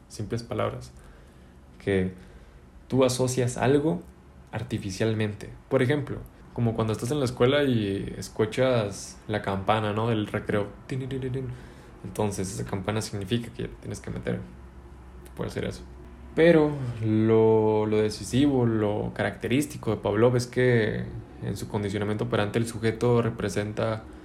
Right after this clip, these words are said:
eh, un papel pasivo, porque él no decide qué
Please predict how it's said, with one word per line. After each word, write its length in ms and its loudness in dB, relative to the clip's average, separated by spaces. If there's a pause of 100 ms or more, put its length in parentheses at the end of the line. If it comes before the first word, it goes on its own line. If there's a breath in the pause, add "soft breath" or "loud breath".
(720 loud breath)
eh, 100 -2
un 140 -2
papel 500 6
pasivo, 440 0 (320 loud breath)
porque 480 -2
él 220 0
no 380 2
decide 480 2
qué 200 0